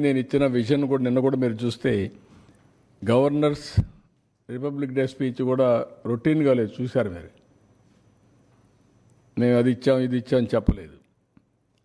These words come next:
టెన్ ప్రిన్సిపల్స్తో ఏ విధంగా రాష్ట్రాన్ని ట్రాన్స్‌ఫార్మ్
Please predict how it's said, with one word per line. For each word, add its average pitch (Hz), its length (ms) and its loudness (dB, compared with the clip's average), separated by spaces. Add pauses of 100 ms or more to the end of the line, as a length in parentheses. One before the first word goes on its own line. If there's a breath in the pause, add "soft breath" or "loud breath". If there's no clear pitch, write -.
(520)
టెన్ 135 200 0 (120)
ప్రిన్సిపల్స్తో 139 920 -2 (300)
ఏ 131 220 4
విధంగా 139 320 2 (120)
రాష్ట్రాన్ని 135 480 0 (100)
ట్రాన్స్‌ఫార్మ్ 127 520 0